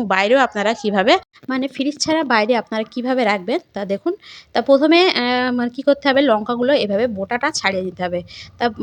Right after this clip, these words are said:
ম-, বোটা কিন্তু রাখা যাবে না, বোটাটা পুরো মানে লঙ্কা থেকে পুরো বোটাটা কিন্তু ছাড়িয়ে নিতে হবে। তাই আমি পুরোটা মানে ছাড়িয়ে তারপর আমি আপনাদের দেখাচ্ছি এটা আমি কীভাবে রাখি। তা দেখুন, তা পুরোটা কিন্তু আমার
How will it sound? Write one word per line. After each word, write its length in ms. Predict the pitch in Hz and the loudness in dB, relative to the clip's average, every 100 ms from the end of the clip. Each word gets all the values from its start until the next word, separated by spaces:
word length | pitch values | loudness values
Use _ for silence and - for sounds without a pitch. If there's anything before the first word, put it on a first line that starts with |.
| 220 | 0
ম-, 140 | 214 | 0
বোটা 240 | 208 226 277 | 2 2 0
কিন্তু 200 | 277 269 | 0 0
রাখা 220 | 254 233 247 | 0 0 -2
যাবে 180 | 247 254 | -2 0
না, 40 | 311 | -2
বোটাটা 420 | 233 240 254 285 294 | -2 -2 0 0 -2
পুরো 140 | 240 233 | 0 0
মানে 180 | 226 226 262 - - 196 | 0 -2 -4 -8 -10 0
লঙ্কা 300 | 233 247 269 | 0 0 -2
থেকে 260 | 277 294 330 359 | 0 4 2 2
পুরো 180 | 247 247 247 | 0 0 2
বোটাটা 280 | 226 233 247 | 0 -2 -4
কিন্তু 260 | 247 240 427 453 | -6 -6 -6 -4
ছাড়িয়ে 260 | 196 180 185 | -2 0 -2
নিতে 140 | 175 | -4
হবে। 120 | 180 180 | -4 -2
তাই 100 | 220 | -2
আমি 100 | 240 | -4
পুরোটা 320 | - 262 254 269 277 - | -2 -2 2 2 2 0
মানে 160 | 220 226 | -4 -4
ছাড়িয়ে 380 | - 214 208 269 | -2 -2 0 -2
তারপর 260 | 190 185 185 | -2 -4 -4
আমি 160 | 196 339 | -4 -4
আপনাদের 360 | - - 190 180 | -6 -8 -10 -8
দেখাচ্ছি 280 | 190 202 202 240 | -8 -8 -10 -8
এটা 80 | 196 | -8
আমি 120 | 247 339 | -8 -10
কীভাবে 320 | 202 180 180 | -10 -8 -8
রাখি। 300 | 185 175 190 180 - - - - | -6 -8 -12 -16 -18 -20 -18 -2
তা 60 | 247 | 0
দেখুন, 240 | 247 294 339 - - | 0 -2 -6 -12 -12
তা 80 | - | -8
পুরোটা 300 | 233 269 285 285 | -4 0 0 2
কিন্তু 160 | 294 277 | 0 0
আমার 160 | 254 | 0